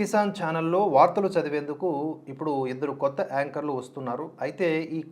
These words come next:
కొత్త యాంకర్ల స్పెషాలిటీ ఏంటంటే యాభై భాషల్లో మాట్లాడతారు,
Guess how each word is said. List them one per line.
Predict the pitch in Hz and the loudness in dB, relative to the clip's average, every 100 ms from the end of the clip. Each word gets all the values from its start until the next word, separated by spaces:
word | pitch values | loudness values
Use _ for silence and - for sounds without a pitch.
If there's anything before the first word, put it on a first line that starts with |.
| - | -6
కొత్త | 143 202 | 0 4
యాంకర్ల | 185 175 175 170 165 | 6 4 0 -2 -2
స్పెషాలిటీ | 139 131 170 165 160 135 | -4 0 0 0 -4 -8
ఏంటంటే | 123 113 185 196 196 - - - - 98 107 | -8 -6 -4 -4 -8 -20 -20 -20 -16 -6 6
యాభై | 139 202 214 170 | 8 8 6 6
భాషల్లో | 160 160 156 160 220 147 160 - - - - 135 | 4 4 -2 0 0 0 -4 -10 -20 -18 0 2
మాట్లాడతారు, | 139 139 120 - | 4 0 -2 -6